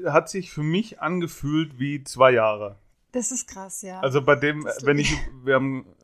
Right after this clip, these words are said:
Speaker 1: ich hab grad vorhin mal drüber nachgedacht, was war so im Januar, Februar.
Speaker 2: <laughs>
Speaker 1: Und es war, gefühlt ist es zwei Jahre her.
Speaker 2: Weißt du,
Speaker 1: Weil
Speaker 2: was
Speaker 1: so viel
Speaker 2: Ja.
Speaker 1: passiert ist und wir so viel erlebt haben wieder.
Speaker 2: Ja. Weißt du, was richtig krass ist? Wir planen ja gerade zum Beispiel unser Retreat,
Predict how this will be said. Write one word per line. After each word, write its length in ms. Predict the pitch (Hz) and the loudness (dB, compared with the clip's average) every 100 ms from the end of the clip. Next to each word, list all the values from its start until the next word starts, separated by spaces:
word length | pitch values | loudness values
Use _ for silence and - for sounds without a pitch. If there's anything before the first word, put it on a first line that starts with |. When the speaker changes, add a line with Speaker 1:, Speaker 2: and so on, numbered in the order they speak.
| _ _ | _ _
Speaker 1:
ich 140 | 123 | -10
hab 100 | 131 | -8
grad 200 | - 139 | 0 0
vorhin 240 | - 135 139 | 4 2 4
mal 100 | 139 | 0
drüber 220 | 123 127 | 0 -2
nachgedacht, 540 | 127 135 143 147 135 - | 2 2 2 -2 -2 -2
was 220 | 123 - | -4 2
war 120 | 123 | 2
so 140 | 120 | 2
im 80 | 120 | -4
Januar, 480 | 113 113 143 143 139 | 0 0 0 2 2
Februar. 640 | - 131 131 143 151 160 269 - 392 392 | 2 -4 -4 2 6 6 4 -2 -6 -6
Speaker 2:
<laughs> 280 | _ _ - | _ _ -4
Speaker 1:
Und 160 | 139 | 0
es 180 | 147 143 | 0 0
war, 100 | 135 _ _ | -6 _ _
gefühlt 720 | 131 127 - - 190 233 240 | -6 -4 0 4 6 6 4
ist 220 | 160 160 - | 0 -2 -4
es 240 | 131 - | -10 -12
zwei 280 | - 117 117 | 2 6 6
Jahre 340 | 113 107 104 | 6 2 -2
her. 280 | 104 101 104 - - - | -2 -4 -4 -8 -12 0
Speaker 2:
Weißt 140 | 254 | 4
du, 40 | |
Speaker 1:
Weil 60 | 254 | 6
Speaker 2:
was 120 | 349 | 6
Speaker 1:
so 180 | 233 196 | 8 8
viel 420 | 214 202 208 185 - | 8 -2 -2 -4 0
Speaker 2:
Ja. 160 | 233 | 4
Speaker 1:
passiert 500 | 226 - - 214 220 | 4 2 -2 0 0
ist 240 | 190 196 226 | 0 -6 -4
und 140 | 175 | -4
wir 120 | 151 | -4
so 200 | 135 151 | -2 0
viel 300 | 196 - 190 | 0 -2 -8
erlebt 520 | - 135 135 190 220 - | -2 0 4 4 2 -8
haben 220 | 110 107 | -6 -4
wieder. 320 | 110 120 160 | 0 2 4
Speaker 2:
Ja. 160 | 233 202 - _ _ _ - | 2 0 -4 _ _ _ 0
Weißt 200 | 262 294 | 2 2
du, 40 | |
was 180 | 311 - | 0 -2
richtig 280 | 294 320 285 | -6 -6 -2
krass 260 | - 254 311 | 4 4 2
ist? 140 | 285 | -2
Wir 100 | 247 | 0
planen 300 | 226 220 254 | 6 6 6
ja 120 | 269 | 4
gerade 320 | 254 226 220 | 4 6 6
zum 160 | 226 226 | 4 -2
Beispiel 460 | 208 208 - 226 214 | -2 -2 -4 -4 -4
unser 400 | 202 202 196 190 | -6 -6 -6 -6
Retreat, 640 | 190 - 220 302 480 - | -8 -6 0 0 0 -10